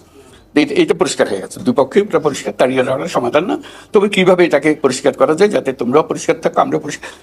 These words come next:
এই হিউম্যান ট্রাফিকিং যে জিনিসটা বলে, আপনারা সবাই পরিচিত আছেন, বলে মস্ত বড় জিনিস, বহু লোক প্রাণ দেয় ইত্যাদি,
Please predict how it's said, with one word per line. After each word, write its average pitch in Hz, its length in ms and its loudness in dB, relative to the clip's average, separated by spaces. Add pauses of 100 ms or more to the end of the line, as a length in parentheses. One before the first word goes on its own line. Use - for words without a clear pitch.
(100)
এই 160 100 2
হিউম্যান 202 360 2
ট্রাফিকিং 202 460 2
যে 165 120 4
জিনিসটা 147 340 0
বলে, 127 260 -2 (340)
আপনারা 131 280 0
সবাই 151 220 2
পরিচিত 135 380 -2
আছেন, 123 300 0
বলে 254 140 2
মস্ত 226 300 0
বড় 131 200 4
জিনিস, 120 220 -2
বহু 123 180 4
লোক 123 180 0
প্রাণ 131 260 0
দেয় 120 120 0
ইত্যাদি, 123 340 -2